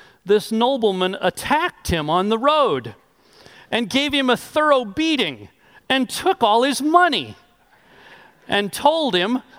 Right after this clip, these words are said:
that that was the future sin he had in mind. <clears throat> This is what it was like to be in a church on the eve of the Reformation.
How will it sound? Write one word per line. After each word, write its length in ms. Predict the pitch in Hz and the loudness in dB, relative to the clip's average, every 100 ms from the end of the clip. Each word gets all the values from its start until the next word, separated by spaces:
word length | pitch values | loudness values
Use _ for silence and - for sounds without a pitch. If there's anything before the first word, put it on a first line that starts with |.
| - | -6
that 360 | 139 247 190 165 | 2 2 2 2
that 320 | 247 262 208 | 2 2 0
was 180 | 208 - | -2 -2
the 100 | 226 | -6
future 440 | 220 214 - 214 | -4 -4 -2 -4
sin 460 | - 208 185 165 165 | -2 0 0 0 -4
he 280 | 139 190 | -4 -2
had 260 | 175 156 156 | 0 0 0
in 120 | 156 | -2
mind. 600 | 175 214 175 131 110 - - - - - - - - - - - | 0 2 2 -2 -6 -12 -18 -20 -20 -20 -20 -20 -20 -20 -20 -8
<clears throat> 40 | - 147 - - - _ _ _ _ - - - _ _ _ _ _ _ _ _ _ _ _ _ _ _ _ _ _ _ - - _ _ _ _ 139 | -6 -6 -12 -20 -20 _ _ _ _ -20 -20 -20 _ _ _ _ _ _ _ _ _ _ _ _ _ _ _ _ _ _ -20 -20 _ _ _ _ -2
This 300 | 165 233 - | 2 2 2
is 160 | 226 185 | -8 -2
what 160 | 220 | 0
it 100 | 214 | 0
was 200 | 196 160 | -4 -4
like 500 | 180 190 143 139 - - - - _ _ _ _ _ _ _ | 0 2 0 -4 -10 -20 -20 -20 _ _ _ _ _ _ _
to 120 | - 147 | -12 -6
be 200 | 175 175 | -2 -2
in 80 | |
a 60 | 180 | -2
church 920 | - - 240 135 - - - - - _ _ _ _ _ _ _ | -4 -2 0 0 -4 -12 -10 -12 -14 _ _ _ _ _ _ _
on 160 | 135 139 | -6 -4
the 120 | 175 | -6
eve 560 | 208 180 113 120 127 - _ _ _ _ _ _ 131 | -6 -4 -4 -8 -12 -20 _ _ _ _ _ _ -14
of 140 | 117 | -8
the 100 | 123 | -4
Reformation. 800 | 120 110 120 110 101 - - | -4 -4 -10 -12 -12 -14 -20